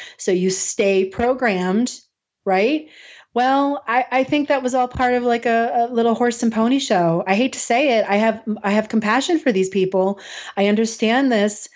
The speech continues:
but I see it differently because I've seen it happen so many times. It's a formula that they seem to put on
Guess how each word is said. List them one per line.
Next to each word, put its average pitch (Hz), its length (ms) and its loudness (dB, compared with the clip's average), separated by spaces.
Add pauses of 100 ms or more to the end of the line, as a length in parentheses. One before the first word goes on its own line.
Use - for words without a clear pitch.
(160)
but 202 100 2
I 202 80 2
see 214 300 0
it 226 80 -2
differently 220 420 0
because 185 320 0
I've 185 140 0
seen 185 260 0
it 180 240 0
happen 175 640 0
so 175 320 0
many 170 260 2
times. 147 480 -6 (280)
It's 202 180 2
a 208 60 4
formula 220 640 0
that 190 200 -2
they 196 160 0
seem 180 440 0
to 208 120 -4
put 196 200 -4
on 175 420 0